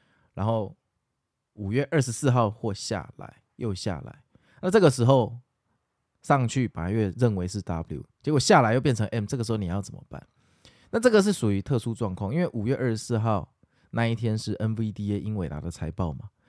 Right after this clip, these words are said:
那一天的盘后英伟达涨了百分之三十嘛，所以从那一天开始就会变成 W 的右侧，因为它是一个极强大的力量或理由，好，让多头去做拉升，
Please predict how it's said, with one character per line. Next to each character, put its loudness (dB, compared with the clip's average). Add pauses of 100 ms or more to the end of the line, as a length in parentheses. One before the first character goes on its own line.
(260)
那 2
一 4
天 4
的 4
盘 0
后 2
英 -2
伟 0
达 -2
涨 -6
了 -6
百 -8
分 -4
之 -6
三 -2
十 -12
嘛， -12 (300)
所 0
以 4
从 2
那 2
一 0
天 2
开 4
始 -6 (760)
就 2
会 6
变 0
成 -2
W 0
的 -4
右 -4
侧， -8
因 -8
为 0
它 2
是 -4
一 -6
个 -2
极 -10
强 -2
大 -2
的 -2
力 -4
量 -2
或 -2
理 -4
由， -6 (300)
好， -8
让 -4
多 -2
头 -2
去 -4
做 0
拉 2
升， -2